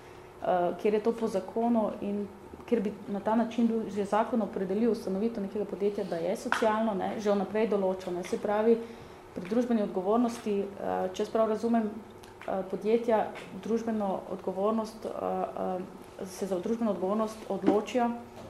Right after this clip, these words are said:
recimo, in začnejo delati v tej smeri, ali imajo razloge, eh, nekatera mogoče zgolj nekega imidža, nekatera mogoče pristno hočejo, recimo,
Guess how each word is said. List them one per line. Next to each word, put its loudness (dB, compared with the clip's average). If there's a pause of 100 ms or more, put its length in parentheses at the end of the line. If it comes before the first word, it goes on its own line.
(220)
recimo, 2
in 0
začnejo -4
delati 2
v -4
tej 0
smeri, 2 (140)
ali 0
imajo 2
razloge, 0
eh, 0 (920)
nekatera 4
mogoče 0
zgolj 0
nekega 0
imidža, 2
nekatera 0
mogoče -2
pristno -2
hočejo, 0
recimo, -2